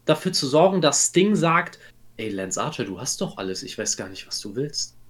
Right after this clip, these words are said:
Mach doch einfach mal dein Ding und werd ein Main-Eventer. Tu es. Du kannst alles sein, was du willst.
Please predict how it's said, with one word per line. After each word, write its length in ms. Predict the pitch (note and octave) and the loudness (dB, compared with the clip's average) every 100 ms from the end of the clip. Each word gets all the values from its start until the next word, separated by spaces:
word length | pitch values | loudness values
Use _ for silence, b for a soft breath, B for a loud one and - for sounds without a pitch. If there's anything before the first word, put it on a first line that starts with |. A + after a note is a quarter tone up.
| - | -8
Mach 180 | C#3+ F#3 | -4 -2
doch 260 | - E3 - | 0 0 0
einfach 340 | D3 C#3+ C#3 | -4 -4 -8
mal 180 | C3+ B2+ | -4 -2
dein 220 | A#2+ A#2 | 0 0
Ding 180 | A#2+ A#2 | 0 0
und 140 | A2+ | -2
werd 220 | G#2+ A2 A2+ | 0 0 0
ein 80 | |
Main-Eventer. 720 | A2+ E3 D#3+ A#2 G#2+ - A#2 - _ | -2 0 0 -4 -6 -8 -8 -10 _
Tu 260 | - F#3 A3 | -6 2 4
es. 400 | C#3 C3 - - _ - | 4 2 -4 -8 _ -12
Du 80 | A#2+ | -6
kannst 280 | C#3 A#2+ | -2 0
alles 260 | - B3 A#3 | 2 4 4
sein, 220 | G3 G3 | 4 4
was 180 | F3+ - | 4 2
du 160 | F3+ C#3+ | 2 4
willst. 440 | A#2+ G2+ - - | 4 4 0 -2